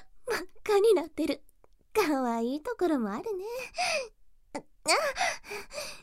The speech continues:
仕返しって、これ、絶対違う。違うよ。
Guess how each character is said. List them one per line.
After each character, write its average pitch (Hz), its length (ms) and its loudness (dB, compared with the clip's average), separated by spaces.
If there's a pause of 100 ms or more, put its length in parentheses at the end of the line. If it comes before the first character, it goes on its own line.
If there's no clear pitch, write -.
(340)
仕 - 240 -4
返 - 260 -4 (140)
し - 180 2
っ - 40 -6
て、 392 140 2 (440)
こ 311 160 0
れ、 427 100 6 (420)
絶 262 200 -2 (320)
対 294 120 2
違 - 20 0
う。 - 20 -18 (1120)
違 - 80 -6
う - 60 -12 (600)
よ。 370 80 2